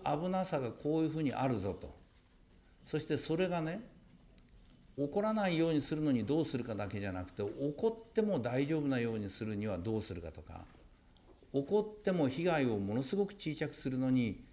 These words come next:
どうするかと考えるとか、もっといろんな条件をたくさん考えて、すごいたくさんの議論をしながら進めていかないといけないんじゃないかっていうふうに思います。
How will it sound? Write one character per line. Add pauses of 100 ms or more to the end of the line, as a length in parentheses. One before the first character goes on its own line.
(260)
ど
う
す
る
か
と
考 (240)
え
る
と
か、 (460)
も
っ
と
い
ろ
ん
な
条
件
を
た
く
さ
ん
考 (240)
え
て、 (360)
す
ご
い
た
く
さ
ん
の
議
論
を
し
な
が
ら (340)
進
め
て
い
か
な
い
と
い
け
な
い
ん
じ
ゃ
な
い
か
っ
て
い
う
ふ
う
に
思
い
ま
す。